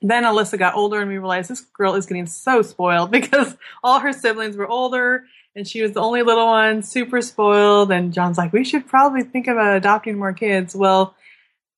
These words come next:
in Little Rock, there's a huge number of kids, or in Arkansas, there's a huge number of kids in foster care, which I think it's true around the nation. It just became very re-,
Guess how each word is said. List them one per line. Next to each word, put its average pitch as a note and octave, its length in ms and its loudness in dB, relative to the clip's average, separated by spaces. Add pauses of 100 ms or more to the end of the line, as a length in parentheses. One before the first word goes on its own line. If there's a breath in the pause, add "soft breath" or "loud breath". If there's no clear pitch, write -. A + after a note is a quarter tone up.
(160)
in C#4+ 420 2
Little G3+ 200 2
Rock, E3+ 440 -2 (160)
there's G3+ 360 -2
a G3+ 60 2
huge B3+ 760 0
number G3 300 2
of F#3+ 120 -2
kids, F#3+ 200 0
or G3 160 0
in G3+ 240 -2
Arkansas, F#3 480 -2
there's F#3 220 -6
a - 20 -10
huge A#3+ 300 -4
number G3+ 160 -2
of E3+ 40 -10
kids F#3 200 -4
in F3 80 -6
foster F3+ 340 -2
care, A#3 220 2
which G#3+ 240 2 (120)
I G#3+ 60 0
think C4 380 -2 (400)
it's G#3 200 -6
true A3 440 -2
around G3 320 2
the A#3+ 80 -2
nation. B3+ 320 0
It G#3 80 0
just F#3+ 180 -4
became F#3+ 260 -4
very F3+ 340 0
re-, E3+ 440 -4